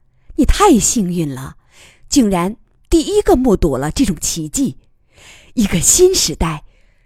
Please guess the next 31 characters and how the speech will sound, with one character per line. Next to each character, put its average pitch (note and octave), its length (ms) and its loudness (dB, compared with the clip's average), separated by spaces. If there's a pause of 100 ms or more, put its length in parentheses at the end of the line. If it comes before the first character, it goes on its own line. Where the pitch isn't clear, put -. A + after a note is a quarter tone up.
是 - 220 -6
从 - 220 -4 (120)
你 C4 240 0
开 G#4 240 2
始 - 260 -4
的。 E3 340 -6 (1000)
我 D#3+ 140 -2
真 G3+ 280 -4
遗 E3+ 140 -10
憾， D3 340 -10 (320)
当 F3+ 200 0
时 D#3 300 -8 (480)
没 C#4+ 180 4
把 B3+ 140 2
这 A3+ 100 -8
桩 G3+ 160 -2
差 A#3 240 -2
事 - 220 -8 (120)
争 E4+ 220 4
过 D#4+ 180 4
来。” D3+ 260 -6 (1600)
亚 G3 160 -2
历 - 80 -8
克 E3+ 220 -6
斯 C#4+ 420 -6
笑 D4+ 380 -8
着 C#3 360 -8
对 A3 140 0
柳 C#3+ 220 -8
叶 A#3 200 -4
说 A#2+ 360 -12